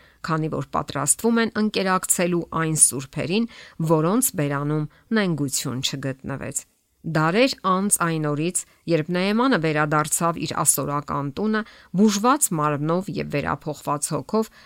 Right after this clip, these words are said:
Փրկիչը հիշատակեց նրա հրաշալի հավատը և գովեց այն որպես տեսանելի դաս նրանց համար,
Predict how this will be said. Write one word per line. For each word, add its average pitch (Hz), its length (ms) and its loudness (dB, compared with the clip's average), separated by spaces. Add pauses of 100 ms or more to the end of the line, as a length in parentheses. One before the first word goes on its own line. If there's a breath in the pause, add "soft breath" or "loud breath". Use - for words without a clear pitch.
(220 loud breath)
Փրկիչը 226 520 -2
հիշատակեց 208 840 0
նրա 143 260 0
հրաշալի 147 600 -2
հավատը 175 520 -2 (300 loud breath)
և 156 280 0
գովեց 160 480 0
այն 208 200 0 (220 loud breath)
որպես 185 480 0
տեսանելի 156 680 0
դաս 156 300 0
նրանց 156 400 -4
համար, 170 420 -2